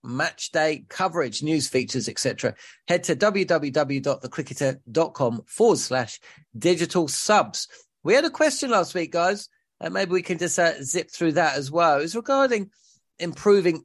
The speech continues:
online streaming viewership and also attendance at match days of the County Championship. Alan Hyam, one hundred. What ideas do people have to improve the online and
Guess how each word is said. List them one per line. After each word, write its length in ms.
online 720
streaming 960
viewership 680
and 100
also 320
attendance 680
at 380
match 300
days 240
of 80
the 40
County 360
Championship. 520
Alan 340
Hyam, 720
one 240
hundred. 400
What 180
ideas 420
do 80
people 280
have 140
to 100
improve 280
the 100
online 360
and 140